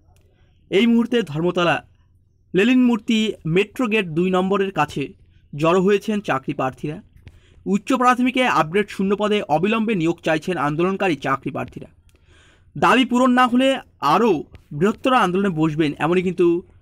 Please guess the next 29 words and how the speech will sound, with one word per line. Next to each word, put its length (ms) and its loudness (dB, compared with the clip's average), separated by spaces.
কথা 200 -2
তারা 140 0
বলেছেন। 440 -4
সমস্ত 480 -2
আপার 400 0
প্রাইমারি 300 -4
চাকরি 380 -4
প্রার্থীদের 480 -2
এই 140 2
বিক্ষোভ 680 -4
সমাবেশ 560 -2
কর্মসূচিতে 680 -2
যোগ 280 -4
দেওয়ার 240 0
আহ্বান 440 -2
জানানো 280 -2
হয়েছে। 400 -4
চাকরি 320 2
প্রার্থীদের 440 0
প্রধান 320 -2
দাবি 260 0
ঘোষিত 480 0
চোদ্দ 300 -2
হাজার 260 -2
তিনশো 400 -6
ঊনচল্লিশটি 520 -4
শূন্য 260 -6
পদের 220 -4
সঙ্গে 360 -4